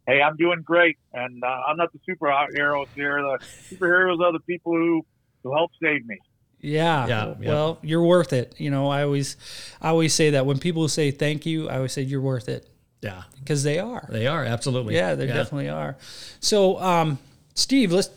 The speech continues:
Speaker 2: tell us a little bit about yourself. Uh, where you from and what you do and all that stuff.
Speaker 1: Sure. I'm a Naperville resident. Been here uh,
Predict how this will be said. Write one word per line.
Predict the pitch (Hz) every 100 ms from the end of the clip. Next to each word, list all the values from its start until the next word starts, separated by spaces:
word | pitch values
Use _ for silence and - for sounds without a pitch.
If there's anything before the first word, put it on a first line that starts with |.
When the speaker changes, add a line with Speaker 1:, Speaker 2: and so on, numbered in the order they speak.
| _
Speaker 2:
tell | - 277
us | 269
a |
little | 240 226
bit | 202 208
about | 170 170 185
yourself. | 156 127 151 120 -
Uh, | 151 135
where | 143 160
you | 170
from | 147 170 165 160 160 151
and | 117 117 120
what | 147 131
you |
do | 123 147 143 143 135
and | 120 110 110 -
all | 127
that | 123 123
stuff. | - - - _ _ _ _ _ _ _
Speaker 1:
Sure. | - 175
I'm | 151 175
a | 160 151 139 _ _
Naperville | 143 160 160 175 165
resident. | 151 151 151 160 156 _
Been | 147 147
here | 143 143 139 - _ _ _ _ _ _
uh, | 113 120